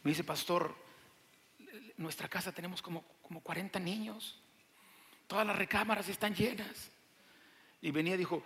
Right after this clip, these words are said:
"Y los queremos traer a todos a Wonder". Y se trajeron como cuarenta a Wonder. Yo digo: "Dios nos bendice para bendecir.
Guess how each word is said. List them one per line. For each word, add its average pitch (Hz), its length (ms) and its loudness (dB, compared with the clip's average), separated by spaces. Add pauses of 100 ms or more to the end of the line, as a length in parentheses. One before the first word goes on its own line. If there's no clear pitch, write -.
(160)
"Y 202 200 4
los 180 120 4
queremos 214 300 10
traer 220 200 10
a 226 40 10
todos 240 240 12
a 220 60 10
Wonder". 262 480 12
Y - 60 4
se 180 80 4
trajeron 247 340 8
como 254 180 2
cuarenta 233 440 6
a 208 60 4
Wonder. 220 500 -2 (3000)
Yo 139 160 0
digo: 143 400 4
"Dios 160 320 2
nos 170 160 -2
bendice 160 420 0
para 143 220 -4
bendecir. 151 840 -4